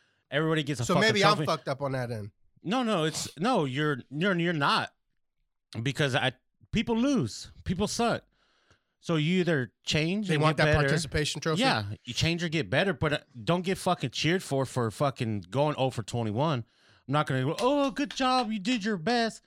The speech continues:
Speaker 1: Nah, fool, you sucked. You need to do better.
Speaker 2: I sucked
Speaker 1: That's
Speaker 2: in
Speaker 1: what
Speaker 2: high school. I would have, if somebody would have told me or my parents that I fucking suck, "Hey, bro, why you fuck your kid's batting the Mendoza line? Why is he still playing?"
Speaker 1: That's real specific right there.
Speaker 2: Yeah, no, I did bat <laughs> fucking Mendoza line my
Speaker 1: Um,
Speaker 2: senior year.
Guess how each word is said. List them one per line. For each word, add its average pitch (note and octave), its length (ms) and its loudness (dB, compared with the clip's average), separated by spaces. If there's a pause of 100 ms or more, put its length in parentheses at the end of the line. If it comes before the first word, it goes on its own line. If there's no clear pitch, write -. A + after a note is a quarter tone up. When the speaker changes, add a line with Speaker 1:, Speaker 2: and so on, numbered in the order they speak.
(340)
Speaker 1:
Nah, G#3 220 0
fool, G#3 160 0
you G3 140 2
sucked. - 380 -2
You F3 80 0
need F3+ 140 2
to E3 60 0
do F3 60 0
better. D#3 400 0
Speaker 2:
I F3+ 140 4
sucked D#3 260 2
Speaker 1:
That's - 40 -2
Speaker 2:
in C#3+ 60 0
Speaker 1:
what C#3+ 80 4
Speaker 2:
high D#3 80 4
school. C3+ 380 -2 (400)
I D3 180 2
would G3 200 4
have, D3+ 220 0
if D#3 140 0
somebody F#3 320 2
would F3+ 140 4
have E3 160 0
told F3+ 200 2
me F#3 200 4
or F3+ 120 4
my D3+ 100 2
parents E3+ 340 2
that D#3 100 2
I D#3 80 4
fucking D#3+ 300 -2
suck, D#3+ 200 0
"Hey, E3+ 120 4
bro, D#3+ 340 2
why - 280 -2 (340)
you C3+ 140 -6
fuck E3+ 260 0
your B2 100 -10
kid's E3 520 -2 (300)
batting D3 420 2
the C#3 40 2
Mendoza C3+ 400 0
line? B2 260 -2
Why C3+ 100 0
is C3+ 100 -2
he B2+ 60 -6
still - 180 -4
playing?" C3 420 -2 (760)
Speaker 1:
That's G2+ 240 -6
real E2 120 -10
specific - 520 -16
right G2 160 -18
there. - 400 -6
Speaker 2:
Yeah, G3 60 -4 (100)
no, F3+ 280 0
I C#3 120 2
did G#3 220 0
bat A#2 200 0
<laughs> - 40 -14
fucking - 320 0
Mendoza D3+ 300 4
line C#3 140 4
my C#3 80 4
Speaker 1:
Um, C3 40 2
Speaker 2:
senior C#3+ 240 2
year. B2+ 160 0